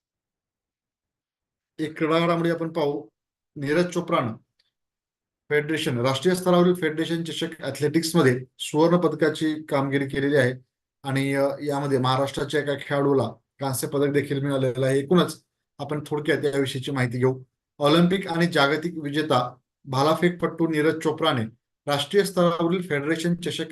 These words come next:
ॲथलेटिक्स स्पर्धेत सुवर्ण पदकाची कमाई केली. याच क्रीडा प्रकारात कर्नाटकाचा डीपी मनू रौप्य, तर महाराष्ट्राचा उत्तम पाटील कांस्य पदकाचा मानकरी ठरला.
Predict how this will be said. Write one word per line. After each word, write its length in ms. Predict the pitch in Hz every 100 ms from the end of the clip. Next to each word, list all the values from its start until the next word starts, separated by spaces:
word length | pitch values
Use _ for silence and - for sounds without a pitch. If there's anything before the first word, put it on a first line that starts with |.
| -
ॲथलेटिक्स 480 | 139 160 156 170
स्पर्धेत 460 | - - 170 139 135 -
सुवर्ण 360 | - 151 160 180
पदकाची 460 | 170 165 156 139 175
कमाई 280 | 143 127
केली. 260 | 113 110 - - _ _ _ _ _ _ _ _ _ _
याच 260 | 135 139 139
क्रीडा 200 | 156 151
प्रकारात 420 | 151 160 151 160 -
कर्नाटकाचा 680 | 156 156 160 170 170 156 113 - _ _ -
डीपी 440 | 147 151 170 180
मनू 420 | 175 151 165 160 - -
रौप्य, 500 | 147 156 - 151 123
तर 320 | - _ 151
महाराष्ट्राचा 720 | 143 147 160 160 170 170 170
उत्तम 380 | 170 143 - 170
पाटील 360 | 165 165 147 143
कांस्य 340 | 147 135 -
पदकाचा 540 | 156 147 143 143 139 156
मानकरी 380 | 135 120 120
ठरला. 280 | 110 113 107